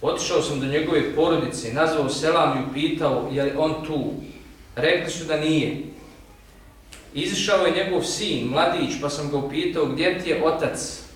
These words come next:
Rekao je: 'Čuo je tvoj glas, ušao je u maminu sobu.'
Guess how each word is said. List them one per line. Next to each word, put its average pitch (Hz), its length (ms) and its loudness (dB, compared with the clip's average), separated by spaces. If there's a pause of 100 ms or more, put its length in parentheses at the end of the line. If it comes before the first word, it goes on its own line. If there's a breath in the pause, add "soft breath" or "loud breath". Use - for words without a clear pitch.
(200)
Rekao 151 520 0
je: 127 380 -2 (380)
'Čuo 214 200 6
je - 140 2
tvoj 185 220 -2
glas, 175 380 2
ušao 170 480 4
je 139 200 2
u - 20 -2
maminu 147 360 2
sobu.' 123 400 -4